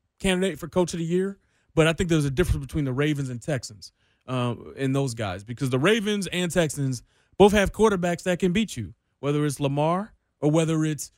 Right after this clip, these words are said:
Deshaun Watson. Like, those, both those guys are gonna scare you in January. Both of them can make plays. Um, so, yeah, I mean, both those teams could beat you,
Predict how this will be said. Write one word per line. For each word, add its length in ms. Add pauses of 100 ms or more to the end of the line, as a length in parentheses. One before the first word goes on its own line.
(120)
Deshaun 340
Watson. 440
Like, 160
those, 220
both 220
those 120
guys 200
are 40
gonna 120
scare 300
you 240 (440)
in 120
January. 440
Both 280
of 80
them 120
can 180
make 200
plays. 400 (320)
Um, 460 (180)
so, 480 (260)
yeah, 220
I 40
mean, 160
both 180
those 160
teams 260
could 220
beat 240
you, 160